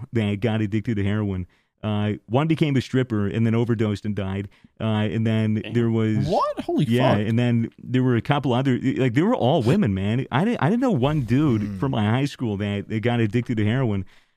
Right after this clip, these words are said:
Speaker 1: Uh, I know people that, that smoked heroin, uh, but didn't inject it. But, uh, they were like, "Okay, yeah, no." Th-,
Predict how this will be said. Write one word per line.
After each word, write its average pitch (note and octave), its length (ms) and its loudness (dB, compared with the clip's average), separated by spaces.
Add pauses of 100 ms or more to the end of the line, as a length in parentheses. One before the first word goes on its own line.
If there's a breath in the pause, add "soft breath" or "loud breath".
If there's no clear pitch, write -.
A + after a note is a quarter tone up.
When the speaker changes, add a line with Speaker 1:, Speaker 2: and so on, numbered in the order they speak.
(120)
Speaker 1:
Uh, A2+ 240 0
I B2 100 2
know C#3+ 120 2
people D3+ 280 0
that, G#2+ 340 2
that G#2+ 320 -2
smoked C3+ 460 -2
heroin, A2 560 0 (440)
uh, G#2+ 260 0 (100)
but G#2+ 260 -2
didn't B2 200 0
inject A2 520 -2
it. G2+ 140 -2 (140)
But, G2+ 280 -2
uh, G2+ 180 -2
they A#2 120 0
were A2+ 80 0
like, G2+ 240 -2
"Okay, A#2 240 0
yeah, G#2+ 200 2
no." G#2+ 200 0
Th-, G#2+ 120 -8